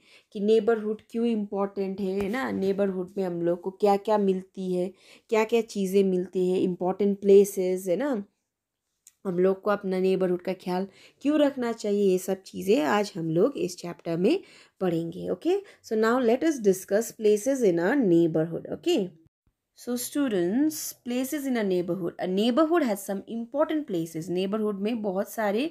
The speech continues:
इंपॉर्टेंट जगह होते हैं, ठीक है, जैसे कि मार्केट, ओके, मार्केट बहुत ही इंपॉर्टेंट जगह है नेबरहुड का, क्योंकि मार्केट में हम लोग को क्या मिलती है,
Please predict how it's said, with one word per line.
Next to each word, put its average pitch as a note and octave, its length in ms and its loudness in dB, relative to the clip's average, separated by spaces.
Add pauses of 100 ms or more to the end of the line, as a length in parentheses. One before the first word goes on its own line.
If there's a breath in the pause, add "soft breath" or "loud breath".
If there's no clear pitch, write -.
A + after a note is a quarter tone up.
(320 loud breath)
इंपॉर्टेंट A3+ 600 -2
जगह G3+ 360 2
होते F3 280 -6
हैं, F#3 200 -10
ठीक A#3 180 -10
है, E4+ 100 0
जैसे G3 300 -4
कि G3 200 -12 (320 loud breath)
मार्केट, G3+ 600 0 (200)
ओके, A3 240 -10
मार्केट F#3+ 600 -4
बहुत F#3 280 -4
ही A#3 60 -4
इंपॉर्टेंट G#3+ 500 -2
जगह E3 220 0
है D#3+ 100 -2
नेबरहुड E3+ 460 -2
का, - 140 -16
क्योंकि A#3 380 -8 (360 loud breath)
मार्केट G#3 420 0
में A#3+ 100 -6
हम F#3+ 180 -4
लोग F3+ 180 -4
को G#3 80 -12 (100)
क्या G#3+ 160 -2
मिलती G#3 360 -6
है, B3+ 60 -4